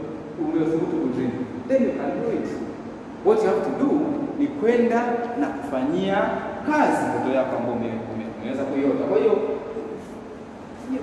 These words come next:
what you have to know kwamba you have to cultivate your mind, get it to your mind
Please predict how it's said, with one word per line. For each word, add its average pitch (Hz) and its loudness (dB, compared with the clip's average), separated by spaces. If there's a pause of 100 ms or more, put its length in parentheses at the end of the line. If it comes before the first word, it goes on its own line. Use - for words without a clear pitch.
(340)
what 302 6
you 269 6
have 269 2
to 233 4
know 233 6
kwamba 220 4 (800)
you 214 -4
have 220 -4
to - -6 (600)
cultivate 226 2
your 170 4
mind, 175 0 (1120)
get 247 8
it - 0
to 175 2
your 151 4
mind 151 0